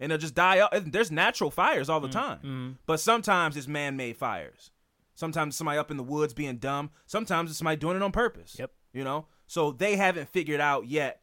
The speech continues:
Speaker 1: to the best of my knowledge, what this one was. They
Speaker 2: Mm.
Speaker 1: haven't traced it back to a source yet.
Speaker 2: Mm.
Speaker 1: But it could be a s-, a, a number of things. Except I would guess it, it, this time it wasn't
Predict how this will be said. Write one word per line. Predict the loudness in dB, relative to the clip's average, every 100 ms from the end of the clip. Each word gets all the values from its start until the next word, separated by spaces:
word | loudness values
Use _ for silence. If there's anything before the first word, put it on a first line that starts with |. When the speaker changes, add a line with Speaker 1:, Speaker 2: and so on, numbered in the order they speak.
| -10
Speaker 1:
to | -8
the | -4
best | -4 -2
of |
my | -2 -2
knowledge, | -2 -6 -8 -6
what | -8 -4
this | -4 -6 -8
one | -8 -4
was. | -4 -6 -6
They |
Speaker 2:
Mm. | -6
Speaker 1:
haven't | -6 -8
traced | -8 -8 -12
it | -8
back | -6 -6 -10
to | -12
a | -10
source | -10 -10 -10 -12
yet. | -14 -16 _ _ _ _ -14
Speaker 2:
Mm. | -4
Speaker 1:
But | -2
it | -2
could | -2 0
be | -2
a |
s-, | -2 -6 -4
a, | -2 0 -2
a | 0
number | 0 2 -2
of | -4
things. | -10 -12 -16 _ _
Except | -6 0 0 2
I | 2
would | 2 -2 -2
guess | -2 -2
it, | -8 -10
it, | -12 -14 -18 -20
this | -8 -8 -6
time | -8 -6 -6 -8
it | -6
wasn't | -6 -6 -10